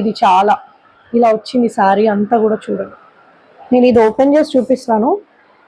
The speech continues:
అసలు క్వాలిటీ ఎంత బాగుందంటే ఈ ప్రైస్‌కి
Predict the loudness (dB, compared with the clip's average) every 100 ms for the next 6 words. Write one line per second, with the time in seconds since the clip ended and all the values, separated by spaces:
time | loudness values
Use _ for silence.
0 | _ -2 2 2 0 2 2 2 0 0
1 | 0 0 0 0 2 2 2 0 0 0
2 | -2 -2 -4 _ _ _ 0 0 0 0
3 | 0 0 -4 -2